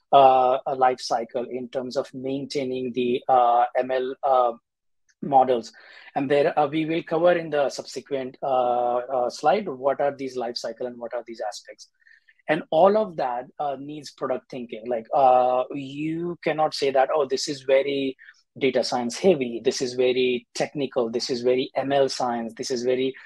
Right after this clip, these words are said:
data engineering heavy." You still need product thinking because you need to achieve that speed of delivery. You need to achieve that quality of product. And for any product you talk, <clears throat> there are usually three Ps: people, product, and processes.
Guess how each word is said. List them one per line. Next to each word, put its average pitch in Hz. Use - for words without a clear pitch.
data 143
engineering 123
heavy." 131
You 139
still 180
need 151
product 123
thinking 123
because 131
you 143
need 143
to 151
achieve 143
that 127
speed -
of 123
delivery. 120
You 120
need 131
to 139
achieve 120
that 120
quality 123
of 120
product. 120
And 143
for 185
any 175
product 139
you 131
talk, 180
<clears throat> -
there 160
are -
usually 165
three 156
Ps: 117
people, 151
product, 127
and 123
processes. 104